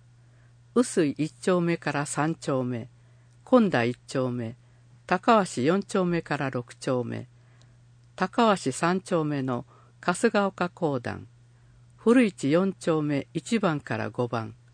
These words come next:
収集日、一月九日金曜。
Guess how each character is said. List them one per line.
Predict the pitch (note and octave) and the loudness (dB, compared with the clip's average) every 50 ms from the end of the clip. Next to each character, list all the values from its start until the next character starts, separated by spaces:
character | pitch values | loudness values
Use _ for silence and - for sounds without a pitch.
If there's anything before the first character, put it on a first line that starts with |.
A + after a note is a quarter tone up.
| _ _ _ _ _ _ - _ _ _ | _ _ _ _ _ _ -20 _ _ _
収 | - - - - A3+ A#3 | -18 -6 -2 0 0 0
集 | A3+ - - G#3+ F#3+ F#3 E3 | 0 0 0 0 0 0 0
日、 | - C3 A2+ G#2+ - - - _ _ _ _ | -2 -6 -6 -8 -10 -16 -20 _ _ _ _
一 | - F3 - - A#3+ | -8 -6 -2 0 0
月 | G#3+ G#3 G3 - - | 2 2 0 -2 -4
九 | - - C3+ - - D3 | -6 -4 -4 -4 -4 -4
日 | D3 D3 C3+ - - B2+ A#2+ - - - - | -4 -6 -6 -6 -6 -6 -6 -8 -12 -18 -12
金 | - - F3 F3 F3 E3+ | -6 -2 -2 -2 0 -2
曜。 | D#3+ C3+ A2 G2+ | -2 -4 -4 -6